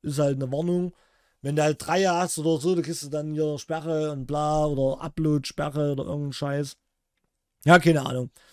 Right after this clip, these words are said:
Das finde ich schon, das finde ich schon ziemlich krass, dass,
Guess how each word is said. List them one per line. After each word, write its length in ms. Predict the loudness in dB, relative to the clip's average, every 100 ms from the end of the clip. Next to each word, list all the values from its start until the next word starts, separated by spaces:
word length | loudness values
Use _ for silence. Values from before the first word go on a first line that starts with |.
| _ _ _ _ _ _ -4
Das 140 | -2
finde 200 | 0 0
ich 80 | 0
schon, 300 | -2 -2 -4
das 140 | -6
finde 200 | -6 -6
ich 60 | -6
schon 180 | -6 -4
ziemlich 480 | -2 -2 -2 -4
krass, 400 | -6 -6 -6 -8 -16 _ _ _ _ _ _
dass, 580 | -10 -8 -8 -12 -16 -18